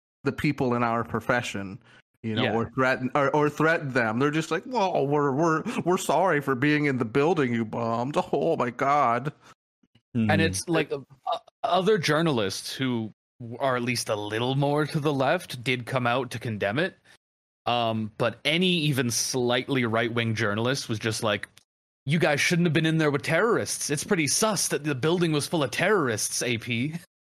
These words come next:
Speaker 3: Mm-hmm.
Speaker 2: Like, immediately just regurgitating the, the I D F excuse.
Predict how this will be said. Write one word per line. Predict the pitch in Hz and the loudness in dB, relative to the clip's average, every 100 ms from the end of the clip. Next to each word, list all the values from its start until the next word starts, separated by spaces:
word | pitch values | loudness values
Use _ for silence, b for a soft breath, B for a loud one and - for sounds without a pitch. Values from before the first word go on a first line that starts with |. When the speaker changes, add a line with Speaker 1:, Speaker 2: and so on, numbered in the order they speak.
| _ | _
Speaker 3:
Mm-hmm. | 104 95 92 92 | -4 -2 -2 0
Speaker 2:
Like, | 127 123 123 113 - | 2 2 0 -4 -2
immediately | 156 156 175 165 143 135 120 | 0 2 2 2 2 0 0
just | 120 123 | 0 -2
regurgitating | 147 123 135 127 127 123 117 107 107 | -2 0 0 0 -2 -2 -2 -2 -2
the, | 107 101 98 | -4 -4 -6
the | 87 107 101 82 | -4 -4 -2 0
I | 104 | 0
D | 104 104 | 0 -2
F | 90 | -2
excuse. | 101 - - 95 78 - - | -6 -6 -6 -6 -6 -8 -8